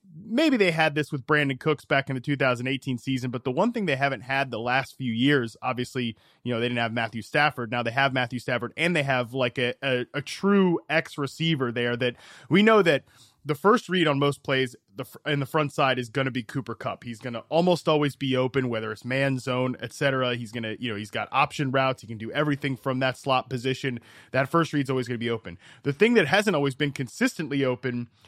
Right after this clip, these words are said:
and hasn't been consistently open in the timing that Stafford does, 'cause, you know, Stafford can get rid of the ball at two point nine, two point eight seconds, whereas Goff, that thing was getting out much faster than that. They haven't had an X receiver who can win on those backside dig routes, backside post routes.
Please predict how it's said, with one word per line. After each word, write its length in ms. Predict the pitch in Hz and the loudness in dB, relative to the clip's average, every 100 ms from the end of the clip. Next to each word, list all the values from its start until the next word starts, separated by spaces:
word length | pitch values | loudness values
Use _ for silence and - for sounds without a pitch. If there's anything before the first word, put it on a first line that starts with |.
| - | -10
and 140 | 131 | -4
hasn't 340 | 147 165 170 135 | 0 0 0 0
been 280 | 156 147 | 0 0
consistently 680 | 139 147 - 160 - 139 139 | -4 -8 -4 -6 -4 -4 0
open 280 | 139 139 135 | 0 0 -2
in 60 | 123 | -2
the 80 | |
timing 520 | 120 - 147 160 151 135 | -6 -2 0 0 0 -2
that 160 | 120 | -4
Stafford 500 | - 165 160 175 147 | -4 2 2 2 0
does, 160 | 135 127 | -2 -2
'cause, 220 | 143 120 - - | -4 -6 -12 -10
you 80 | 131 | -4
know, 40 | 127 | 0
Stafford 400 | - 220 220 165 | 4 4 4 0
can 140 | 170 | 0
get 140 | 147 | 2
rid 100 | 151 | 2
of 40 | 143 | 0
the 60 | |
ball 260 | 127 135 131 | 2 2 2
at 80 | 113 _ _ _ - | 0 _ _ _ -2
two 140 | 185 | -2
point 220 | - 143 | 0 -2
nine, 240 | 139 139 131 | 2 0 0
two 140 | 147 | -6
point 220 | - 131 | -6 -6
eight 180 | 143 156 | -4 -4
seconds, 380 | - 120 131 117 | -4 -6 -6 -8
whereas 200 | 123 120 | -6 -6
Goff, 340 | 107 147 139 - | 0 2 2 0
that 180 | 127 | -2
thing 140 | - 131 | 0 0
was 160 | 120 | -2
getting 260 | - 139 127 | -2 -2 0
out 160 | 120 - | -2 -2
much 240 | 127 - | -4 -2
faster 380 | 143 131 - 117 | 0 0 0 -8
than 100 | 110 | -2
that. 300 | 139 127 123 _ - - | 2 2 0 _ -20 -6
They 80 | 131 | 0
haven't 280 | 160 220 185 | 4 4 4
had 140 | 180 | 2
an 120 | 156 | 2
X 240 | 143 175 - | 0 -2 -2
receiver 320 | 147 135 123 | -4 -2 -2
who 100 | 131 | -6
can 160 | 123 123 | -8 -4
win 260 | 151 151 | -2 0
on 120 | 127 | -2
those 180 | 127 123 | -2 -4
backside 500 | - 135 135 139 123 | -2 0 0 -2 -4
dig 220 | 139 143 | -2 -2
routes, 240 | 131 135 - | 0 0 0
backside 420 | 131 131 135 117 | -4 -4 -6 -8
post 300 | - 151 - | -4 -4 -2
routes. 220 | 143 135 | -2 -4